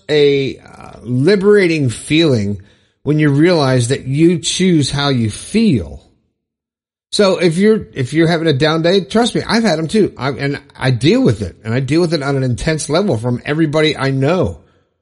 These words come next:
I get text messages from people if I post some negative shit on Facebook or something. It's like, <gasps> "Uh-oh, what's going on? Mister Positive's posting negative crap." But now, I, I just, I'm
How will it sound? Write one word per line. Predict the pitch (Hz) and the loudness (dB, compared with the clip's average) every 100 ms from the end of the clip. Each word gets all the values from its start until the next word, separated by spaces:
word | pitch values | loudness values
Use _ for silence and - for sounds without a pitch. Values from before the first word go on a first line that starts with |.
| _ _ | _ _
I | 131 | -2
get | 156 - | -2 0
text | 202 208 | -2 0
messages | 202 143 127 123 117 | 0 0 0 0 -2
from | 113 | -2
people | 135 123 | -2 0
if | 117 | -2
I | 131 | -2
post | - 156 156 | 0 0 0
some | 143 | -2
negative | 151 160 143 | 0 0 -2
shit | - 170 | -2 -2
on | 160 151 | -2 -2
Facebook | 160 202 196 143 | 0 0 -2 -4
or | 117 | -4
something. | 117 110 | -4 -4
It's | 120 | -4
like, | 120 98 | -4 -6
<gasps> | - | -10
"Uh-oh, | 151 156 - 110 - 90 90 - _ _ _ _ _ | -10 -10 -4 -4 -2 -6 -8 -14 _ _ _ _ _
what's | 104 - | -12 -4
going | 117 | -2
on? | 120 104 | -2 -2
Mister | 117 - | -2 -4
Positive's | 92 92 120 101 95 | -6 -4 -2 -2 -6
posting | - 117 - 104 | -4 -4 -4 -6
negative | 113 117 104 | -4 -4 -4
crap." | - 117 - _ _ _ _ _ _ _ - | -6 -6 -8 _ _ _ _ _ _ _ -6
But | 117 135 - - _ _ _ _ _ _ _ _ _ | -2 -2 -2 -14 _ _ _ _ _ _ _ _ _
now, | 123 160 202 240 214 - _ _ _ _ _ _ _ _ _ _ _ - | -2 0 0 0 -2 -8 _ _ _ _ _ _ _ _ _ _ _ -6
I, | 156 87 - - - - | -6 -6 -14 -20 -20 -14
I | - 175 | -4 -2
just, | 165 202 - - _ _ _ | 2 0 0 -10 _ _ _
I'm | 143 165 | -4 -4